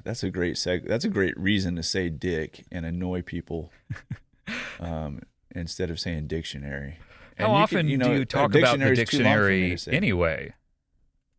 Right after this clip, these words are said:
Speaker 1: What's that?
Speaker 2: H-,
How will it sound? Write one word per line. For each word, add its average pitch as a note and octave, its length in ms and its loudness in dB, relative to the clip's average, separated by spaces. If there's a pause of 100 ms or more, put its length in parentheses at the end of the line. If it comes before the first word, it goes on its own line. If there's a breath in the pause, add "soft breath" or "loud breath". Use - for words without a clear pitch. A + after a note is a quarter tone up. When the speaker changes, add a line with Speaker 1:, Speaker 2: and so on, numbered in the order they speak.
(3750)
Speaker 1:
What's F2 200 -6
that? C#3 140 -8
Speaker 2:
H-, - 120 -2